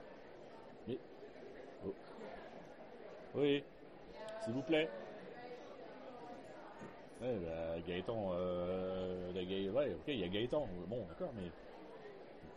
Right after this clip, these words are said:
messieurs, dames, la cérémonie n'est pas terminée, hein.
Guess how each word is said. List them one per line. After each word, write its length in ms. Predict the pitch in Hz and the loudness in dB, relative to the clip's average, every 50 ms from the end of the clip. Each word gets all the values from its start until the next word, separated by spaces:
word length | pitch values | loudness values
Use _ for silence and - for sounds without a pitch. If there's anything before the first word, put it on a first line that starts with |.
| - - - - - - - - - - | -10 -10 -10 -10 -10 -12 -12 -12 -10 -8
messieurs, 200 | - - - 131 | -8 -4 0 4
dames, 240 | 120 151 196 226 294 254 - - - - - - | 6 8 8 6 4 0 -6 -8 -10 -12 -6 -4
la 80 | - - | 0 4
cérémonie 300 | - 143 147 170 214 208 | 8 8 8 8 8 6
n'est 80 | 175 | 4
pas 100 | - 208 | 4 4
terminée, 420 | 180 185 170 170 196 202 190 165 147 | 4 6 6 6 6 6 4 4 4
hein. 120 | 127 117 | 2 -2